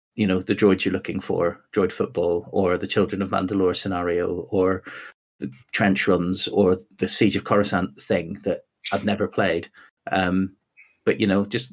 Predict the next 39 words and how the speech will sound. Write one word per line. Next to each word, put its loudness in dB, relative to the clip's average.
give 2
it 0
a -6
blast, -2
'cause 0
ultimately -2
you're -6
still 0
shoving -2
ships -4
around -4
the -6
board -4
and -6
you're -4
still 0
rolling 4
dice 0
and -4
you're 4
not 2
trying 0
to -2
play -4
in -4
a -12
hyper-competitive -6
format. -2
So, -2
you -2
know, 2
if -6
you're -6
f-, -18
finding 2
the -2
meta 0
is -8
stale, 0